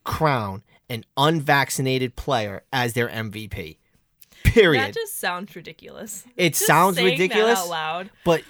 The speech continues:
Speaker 1: it is
Speaker 2: It's just
Speaker 1: n-,
Speaker 2: how it is.
Speaker 1: it's going to be what
Speaker 2: It's a
Speaker 1: it
Speaker 2: power
Speaker 1: is.
Speaker 2: play.
Speaker 1: It's a power play, and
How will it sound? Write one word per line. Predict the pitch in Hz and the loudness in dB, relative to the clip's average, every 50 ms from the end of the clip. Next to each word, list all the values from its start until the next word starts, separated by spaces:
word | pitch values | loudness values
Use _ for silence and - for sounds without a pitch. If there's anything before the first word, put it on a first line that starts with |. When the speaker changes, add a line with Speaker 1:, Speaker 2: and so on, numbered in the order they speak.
| - - | -12 -6
Speaker 1:
it | - 180 180 175 - | -2 -2 -2 0 0
is | 175 175 160 | 0 0 0
Speaker 2:
It's | - 139 | 0 0
just | 151 151 156 160 | -2 -4 -4 -4
Speaker 1:
n-, | 196 | -4
Speaker 2:
how | 175 170 170 | -4 -4 -6
it | 160 156 | -8 -10
is. | 151 160 170 - | -10 -12 -6 -2
Speaker 1:
it's | 160 151 139 - | 0 0 0 0
going | - - 151 160 165 165 175 160 | -2 0 4 4 4 4 4 0
to | - 180 160 | -2 -2 -2
be | 160 160 | -2 -2
what | 151 135 135 135 135 127 - _ - | -4 -2 0 0 0 -2 -4 _ -6
Speaker 2:
It's | |
a | 135 | -6
Speaker 1:
it | 131 | -6
Speaker 2:
power | - - 165 143 127 | -6 -6 -8 -6 -4
Speaker 1:
is. | 120 110 104 | -4 -4 -6
Speaker 2:
play. | - 160 156 170 - _ | -8 -12 -14 -16 -18 _
Speaker 1:
It's | - 135 135 - | -8 -6 -4 -4
a | 131 | -4
power | - - - - - 139 139 151 151 156 156 | -4 -6 -8 -4 2 2 4 4 4 2 0
play, | - - 165 160 160 165 160 - - - - _ _ - | 0 0 0 0 2 0 -2 -6 -12 -20 -20 _ _ -6
and | 139 127 123 120 113 110 104 101 - | -4 -4 -2 -2 -4 -6 -8 -10 -12